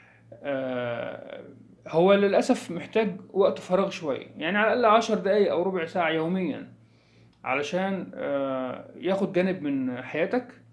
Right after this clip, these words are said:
ومش مجرد اللي هو عبارة عن حيوان بياكل ويشرب وخلاص. آه، ف، يعني قدموا النية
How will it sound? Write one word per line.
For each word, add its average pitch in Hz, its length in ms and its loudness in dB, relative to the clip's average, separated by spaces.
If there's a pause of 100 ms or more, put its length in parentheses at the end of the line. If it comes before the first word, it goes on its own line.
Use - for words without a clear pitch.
(640)
ومش 143 840 -2
مجرد 165 340 2
اللي 151 140 0
هو 135 140 4
عبارة 156 280 2
عن 156 140 -2
حيوان 147 440 -2
بياكل 151 260 -4
ويشرب 135 260 -10
وخلاص. 131 460 -6 (640)
آه، 127 760 -4
ف، - 140 -14 (920)
يعني - 400 -14
قدموا 175 320 2
النية 185 400 -2